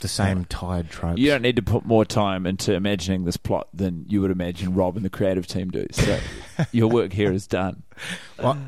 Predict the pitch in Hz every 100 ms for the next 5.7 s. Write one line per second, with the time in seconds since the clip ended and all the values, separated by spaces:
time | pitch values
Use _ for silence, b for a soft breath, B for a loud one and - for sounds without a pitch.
0 | 120 117 143 143 151 143 98 - 98 98
1 | 95 - 95 - 98 95 92 90 90 85
2 | 92 - 98 90 90 87 82 - - -
3 | - - - - - - 90 90 87 85
4 | 87 82 85 82 76 104 - 95 90 -
5 | - - 95 - 104 87 87